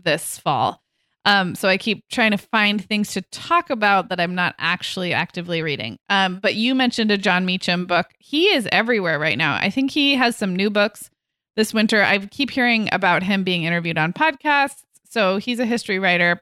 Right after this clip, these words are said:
Pulitzer Prize winner. Um, more, more, my mom, your grandmother, got me his book called The Soul of America,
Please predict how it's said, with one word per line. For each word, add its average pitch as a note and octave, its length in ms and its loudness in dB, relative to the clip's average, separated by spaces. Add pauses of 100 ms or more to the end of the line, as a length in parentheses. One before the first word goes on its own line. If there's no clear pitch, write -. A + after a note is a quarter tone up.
(120)
Pulitzer G3 400 -2
Prize F3+ 300 0
winner. E3+ 340 0 (800)
Um, F3+ 380 2 (640)
more, A#3 200 4
more, G#3+ 480 2
my F3+ 340 0
mom, F#3 480 2
your F#3+ 260 2
grandmother, F3 720 2
got G3 260 2
me F#3+ 540 -2
his F#3+ 400 0
book - 340 -2
called G3 300 0
The F3+ 80 -4
Soul G#3 540 0
of G3 140 -4
America, F#3 680 0